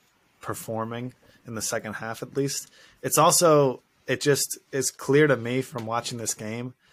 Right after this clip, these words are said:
when the Bill, the Bills sort of spotted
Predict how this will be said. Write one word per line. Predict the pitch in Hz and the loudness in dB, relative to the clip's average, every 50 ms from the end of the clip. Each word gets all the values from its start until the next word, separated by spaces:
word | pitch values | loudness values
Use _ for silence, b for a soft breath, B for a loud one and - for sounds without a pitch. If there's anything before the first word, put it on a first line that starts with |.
| b b b b | b b b b
when | b 135 123 123 123 120 120 113 - _ _ _ _ _ _ _ - | b 2 2 2 2 2 -2 -6 -10 _ _ _ _ _ _ _ 0
the | 127 123 | 0 0
Bill, | 104 107 131 131 143 147 156 165 - - - | 2 4 6 6 8 8 8 6 4 -2 -2
the | 131 117 | -2 0
Bills | 113 139 151 165 160 143 | 4 6 6 6 6 4
sort | - 160 127 | 2 2 0
of | 113 | 0
spotted | - - - - - 117 117 120 127 131 127 123 123 | 0 -2 -4 -4 -4 -2 0 2 2 2 2 0 -4